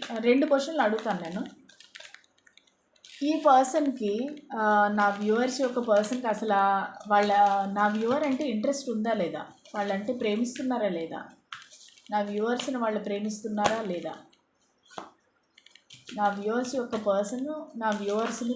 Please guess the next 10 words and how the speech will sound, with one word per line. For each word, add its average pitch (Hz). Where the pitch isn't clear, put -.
ప్రేమిస్తున్నారా 214
లేదా? 175
Yes 202
or 196
no? 165
నా 208
వ్యూవర్స్‌ని 208
ప్రేమిస్తున్నారా 196
లేదా? 151
చెప్పండి. 170